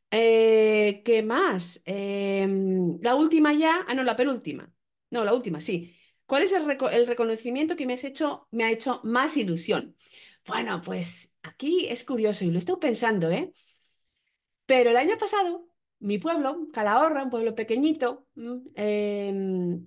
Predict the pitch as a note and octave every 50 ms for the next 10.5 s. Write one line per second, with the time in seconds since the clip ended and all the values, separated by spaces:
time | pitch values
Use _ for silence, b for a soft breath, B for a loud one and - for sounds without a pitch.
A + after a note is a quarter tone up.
0 | - G#3+ G#3+ G3+ G#3 G#3 C#4 C4 C#4 C#4 C#4 C4 B3+ B3+ - B3 B3 B3+ B3+ B3
1 | A#3+ G#3+ A3 A3+ A3 G#3+ A3 C4 D4+ D4+ D4+ B3 A#3+ A#3+ A#3 G3+ F#3+ F3+ F3 F3
2 | F3 B3 A#3+ A#3+ A#3+ A3+ - A3 G#3+ G#3 G#3 _ G#3 F#3+ F3+ F3+ F3+ F3 F3 F3
3 | F3 F3 F3 F3 F3 E3+ E3 E3 E3 G#3+ B3 B3 - A#3 G#3+ G#3+ G#3 - - -
4 | F3+ F3 F3 E3+ F3 F3 D#3+ F#3+ A#3+ B3 A3+ A3 G#3+ G#3+ G#3 - G3+ F3+ F3 E3+
5 | E3 E3 E3+ E3 E3 G#3 B3 A#3+ A3 G#3+ G#3 G#3 G#3 b b b b b b b
6 | _ _ _ _ _ F#3+ G3 G3+ G3 G3 F#3+ F#3+ F#3 F#3 F3+ F3+ F3 E3+ D#3+ D#3
7 | D3 C#3+ C#3 - - F#3+ F#3 F#3 F3 E3+ E3 F3+ E3+ E3 D#3+ - D3+ D3 - -
8 | - _ - - F3 - _ - E3+ F3 F#3+ F#3+ G3+ G3+ G#3+ G3+ G3 G#3+ F#3+ F3+
9 | F3 G3+ G3+ G3+ F#3+ F3 E3+ E3+ D#3+ C#3+ C#3 C#3 C#3 - E3+ D#3+ C#3+ D3+ - -
10 | - - C3+ C#3 D#3+ G#3 C4 D4 B3